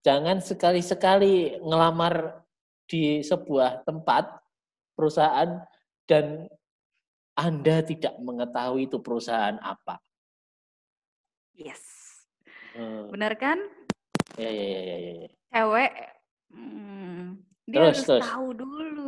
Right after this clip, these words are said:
Speaker 1: Betul, harus kenal perusahaannya dan harus tahu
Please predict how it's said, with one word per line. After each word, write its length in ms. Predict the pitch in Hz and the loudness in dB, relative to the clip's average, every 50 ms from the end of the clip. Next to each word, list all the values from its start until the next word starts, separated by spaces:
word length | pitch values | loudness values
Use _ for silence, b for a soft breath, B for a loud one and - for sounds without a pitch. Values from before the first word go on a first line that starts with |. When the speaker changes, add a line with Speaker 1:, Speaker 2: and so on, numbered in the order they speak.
| 269 269 | -2 -2
Speaker 1:
Betul, 300 | 247 262 - 135 123 104 98 | 0 4 6 6 6 6 6
harus 280 | 120 151 170 180 180 180 | 6 6 6 6 6 4
kenal 320 | - 214 196 196 185 175 | 4 4 6 6 6 6
perusahaannya 680 | 175 185 180 170 175 180 156 139 139 143 147 147 147 143 143 - | 4 4 4 6 6 8 8 8 8 6 4 4 2 2 4 4
dan 180 | 156 135 127 123 127 - - - - - _ _ _ | 6 6 6 4 2 -2 -8 -14 -20 -20 _ _ _
harus 400 | - 143 139 147 147 - - - - | 0 2 4 4 2 2 -2 -10 2
tahu 380 | - 147 143 151 160 160 156 | 4 8 8 10 10 8 8